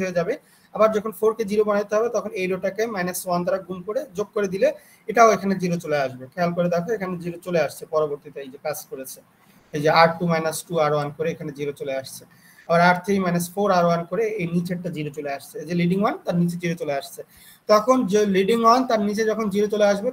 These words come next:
তখন এই কলম এবং এই রো অবশ্য হয়ে যাবে। তাহলে এই কলম আর এই রোটা অবশ্য হয়ে গেছে, তার মানে এটা সাথে থাকবে কিন্তু কোনো কাজ করবে না। এখন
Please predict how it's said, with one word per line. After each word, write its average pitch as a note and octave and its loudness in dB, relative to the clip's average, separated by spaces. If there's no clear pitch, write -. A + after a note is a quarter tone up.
তখন A3 -2
এই F3 0
কলম A3+ 8
এবং G3 0
এই F#3 2
রো G3+ 4
অবশ্য F#3+ 2
হয়ে A#5+ 8
যাবে। - 2
তাহলে G3 0
এই A#3 6
কলম A3 6
আর E3+ 4
এই F3+ 4
রোটা F#3 0
অবশ্য F3 -2
হয়ে D#3 0
গেছে, D3 -6
তার F#3 -2
মানে G3+ 0
এটা G3 -10
সাথে F#3 -6
থাকবে G3+ -2
কিন্তু G3 -8
কোনো F#3 -8
কাজ E3 0
করবে D3 -6
না। B2+ -14
এখন G3 -6